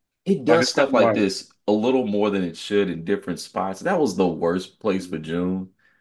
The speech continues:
Speaker 1: Uh, I was just like, "Eh, didn't, didn't need that. Let me come back to this." That was a little
Speaker 2: No,
Speaker 1: annoying.
Speaker 2: you know what I always say? Um, I,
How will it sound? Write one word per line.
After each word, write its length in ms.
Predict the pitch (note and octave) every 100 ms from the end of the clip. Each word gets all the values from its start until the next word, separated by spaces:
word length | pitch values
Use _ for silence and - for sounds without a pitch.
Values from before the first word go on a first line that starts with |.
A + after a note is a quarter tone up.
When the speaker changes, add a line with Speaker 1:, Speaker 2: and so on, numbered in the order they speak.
| _ _ -
Speaker 1:
Uh, 260 | E2+ - -
I 120 | -
was 100 | C3+ -
just 40 |
like, 200 | - -
"Eh, 360 | C3+ C3 B2 A2 _ _ -
didn't, 300 | D#3+ C#3+ -
didn't 240 | E3+ C#3
need 280 | A#2 G2 F2+
that. 180 | E2 E2
Let 80 | A#2
me 100 | C#3
come 240 | - F#2+
back 240 | E2+ D#2 -
to 80 | D#2
this." 200 | D#2+ G2
That 80 | G#2
was 120 | F#2+
a 40 |
little 260 | F2 E2 D#2+ E2
Speaker 2:
No, 180 | - -
Speaker 1:
annoying. 20 |
Speaker 2:
you 120 | F3
know 120 | G#3
what 140 | D3 B2+
I 80 |
always 540 | A#2+ A#2 A2+ A2 G#2 -
say? 280 | A#2 G#2 F#2
Um, 460 | G2 G2+ F#2+ F2+ F2 _ _ _ _ A#2
I, 160 | A2+